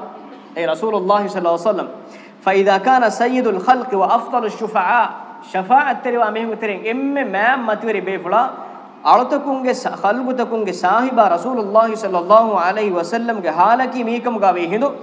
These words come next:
යකූලු ලා උඛල්ලිසු න්නාස බිහි, තිමන්නේ එක නුකුරේනක විදාලු වහිඳුගා, ලා අම්ලිකු ලකුම් මිනල්ලාහි මින් ෂයි,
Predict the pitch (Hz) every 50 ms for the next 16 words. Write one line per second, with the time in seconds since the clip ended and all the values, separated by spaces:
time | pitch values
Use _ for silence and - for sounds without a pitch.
0 | - - - - - - - - - - 165 175 170 233 247 247 233 214 196 214
1 | 247 262 254 233 - 220 214 214 214 202 - 202 190 185 196 196 185 185 165 170
2 | 170 170 180 196 220 254 - - - - - - - - - - - - - 196
3 | 196 226 262 277 277 285 285 262 233 208 - 240 220 196 190 190 196 226 233 226
4 | 220 214 220 202 175 180 180 208 202 202 202 185 175 175 196 208 233 247 285 269
5 | - - - - 156 175 208 233 - - 240 233 233 220 214 214 208 214 220 214
6 | 226 208 196 202 190 185 180 185 202 214 208 208 202 185 185 180 180 - 208 226
7 | 269